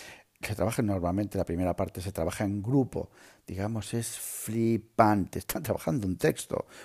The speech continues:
un texto asociado a su, a su edad, a su curso, que normalmente están aburridos, se cansan, paran. Pues no, con estas instrucciones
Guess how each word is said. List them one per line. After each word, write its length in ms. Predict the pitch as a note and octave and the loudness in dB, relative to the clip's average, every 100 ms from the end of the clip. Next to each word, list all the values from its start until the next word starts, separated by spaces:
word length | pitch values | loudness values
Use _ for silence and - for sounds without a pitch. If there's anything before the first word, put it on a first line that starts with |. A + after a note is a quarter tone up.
| - | -4
un 160 | D3+ | -2
texto 260 | C3+ C#3+ D#3 | 2 2 2
asociado 520 | A2+ G2 C3 C#3 F3+ - - | 2 2 4 4 4 -2 -10
a 100 | G#2+ | -4
su, 380 | G2+ - A2 - | -2 0 0 0
a 80 | - | -2
su 160 | G2+ G2 | 2 6
edad, 220 | C3+ E3 A2+ - | 6 6 2 -8
a 60 | |
su 140 | - - | -8 -2
curso, 460 | G#3 G3 - - - - - - _ | 0 0 -2 -6 -8 -20 -20 -20 _
que 120 | - | 0
normalmente 420 | G#2+ C#3 C3+ D3+ C#3+ | 4 6 6 6 4
están 260 | - C3+ | 4 6
aburridos, 800 | B2 G#2 G2+ A2+ D#3+ A#2 D#2+ - _ _ _ _ _ _ _ _ _ _ _ _ _ _ _ _ | 6 4 2 4 4 4 -2 -4 _ _ _ _ _ _ _ _ _ _ _ _ _ _ _ _
se 260 | - - A2 | -4 0 0
cansan, 640 | G#2 D#3+ D3+ - C#2+ - - _ _ _ _ _ _ _ _ - | 4 4 4 2 -4 -6 -14 _ _ _ _ _ _ _ _ 4
paran. 480 | D#3 D#3+ A#2+ - - _ _ _ _ _ _ _ _ | 8 8 6 0 -10 _ _ _ _ _ _ _ _
Pues 240 | - F#2 D#2+ | -8 -6 -4
no, 240 | G2 D#2 | -4 -6
con 180 | - A#2+ | -4 0
estas 320 | E3+ - G3+ | 0 0 0
instrucciones 800 | C#3+ A#2 - F2+ - G#2 A#2+ C3 | 0 -2 -4 -8 -4 -4 -4 -6